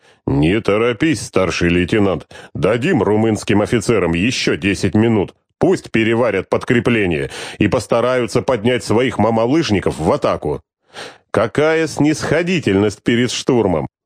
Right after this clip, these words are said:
На что только не пойдёшь, лишь бы выманить врага из окопов и укрытий на равнину. Не выковыривать же его штыками из каждой ложбинки.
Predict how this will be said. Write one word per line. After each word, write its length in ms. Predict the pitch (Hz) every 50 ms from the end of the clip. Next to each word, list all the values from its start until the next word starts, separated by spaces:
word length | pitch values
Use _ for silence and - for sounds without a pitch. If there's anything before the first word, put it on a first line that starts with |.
| _ _ _
На 280 | - - 76 92 120 139
что 320 | - - - - 160 202
только 360 | 202 - 160 165 139 - 156 156
не 160 | 139 135 139
пойдёшь, 640 | - 139 143 147 113 147 - 165 185 117 85 - - _
лишь 320 | 78 80 92 131 135 101
бы 160 | 85 90 135
выманить 520 | 117 98 127 151 143 135 135 135 143 120 110
врага 420 | 95 95 117 139 123 113 139 143
из 160 | 135 120 104
окопов 520 | 123 127 - - 139 160 156 151 139 - -
и 80 | 147
укрытий 600 | 139 131 131 113 - 107 120 139 135 - 135 127
на 160 | 127 120 123 131
равнину. 640 | 147 139 120 98 82 87 107 135 127 101 73 67 - - - - - -
Не 160 | 78 87 110
выковыривать 680 | 131 143 - 139 139 123 147 214 214 165 117 110 104
же 180 | 82 85 98 120
его 240 | 127 113 104 117 104
штыками 500 | - - - 143 120 - 135 110 95 95
из 160 | 104 104 -
каждой 360 | - 139 110 92 85 98 104
ложбинки. 720 | 107 117 123 101 110 110 127 123 107 85 - 69 60 -